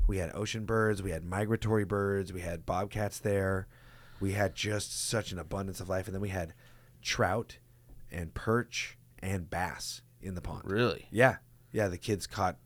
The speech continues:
Speaker 1: all of the above.
Speaker 2: Trout in there, too. That's so rad.
Speaker 1: Yeah.
Speaker 2: Oh,
Speaker 1: Big
Speaker 2: man.
Speaker 1: trouts, dude. Big trouts like this.
Speaker 2: What, what happened to that property, you think?
Speaker 1: Um, the, it's owned by a rich,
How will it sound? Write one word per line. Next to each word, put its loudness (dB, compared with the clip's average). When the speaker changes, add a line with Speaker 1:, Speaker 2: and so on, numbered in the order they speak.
Speaker 1:
all 0
of -6
the -8
above. -10
Speaker 2:
Trout 4
in -2
there, -4
too. 0
That's -2
so 2
rad. -2
Speaker 1:
Yeah. 4
Speaker 2:
Oh, -12
Speaker 1:
Big 2
Speaker 2:
man. -8
Speaker 1:
trouts, -2
dude. -6
Big -2
trouts 0
like -2
this. -2
Speaker 2:
What, 4
what 4
happened 2
to 6
that 2
property, -2
you -4
think? -12
Speaker 1:
Um, 4
the, 6
it's -2
owned 2
by 4
a 4
rich, -2